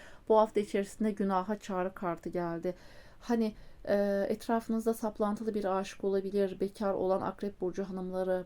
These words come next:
bu kişiye dikkat etmenizde fayda var. Gerçek sevenle saplantılı olan kişiyi, e,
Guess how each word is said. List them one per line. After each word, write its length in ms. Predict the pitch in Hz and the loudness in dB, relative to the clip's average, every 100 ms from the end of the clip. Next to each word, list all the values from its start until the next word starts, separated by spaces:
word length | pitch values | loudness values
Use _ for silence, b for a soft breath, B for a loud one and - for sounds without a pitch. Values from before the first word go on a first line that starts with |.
| - | -4
bu 260 | 196 240 247 | -2 0 -2
kişiye 420 | 202 - 220 190 | -8 -6 -4 -4
dikkat 260 | 202 202 | -4 -4
etmenizde 500 | 196 - 185 180 - | -4 -4 -6 -6 -6
fayda 420 | 185 190 185 180 180 | -2 2 2 2 4
var. 160 | 233 | 2
Gerçek 460 | 226 208 202 - 262 | 4 2 2 0 -6
sevenle 480 | - 202 185 175 180 | -4 -2 -2 -4 -6
saplantılı 600 | - 190 202 196 233 208 | -6 -4 -2 -2 0 0
olan 280 | 185 180 | 2 0
kişiyi, 680 | 175 202 - 185 180 226 262 262 B B B B | -4 -8 -6 -2 2 4 4 2 B B B B
e, 40 | - | -2